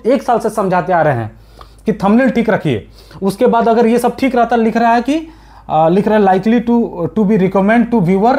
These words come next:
watching similar video," ठीक है, जो इसी तरह की वीडियो देखते हैं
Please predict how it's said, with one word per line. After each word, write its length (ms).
watching 380
similar 240
video," 300
ठीक 160
है, 160
जो 320
इसी 200
तरह 220
की 120
वीडियो 260
देखते 380
हैं 340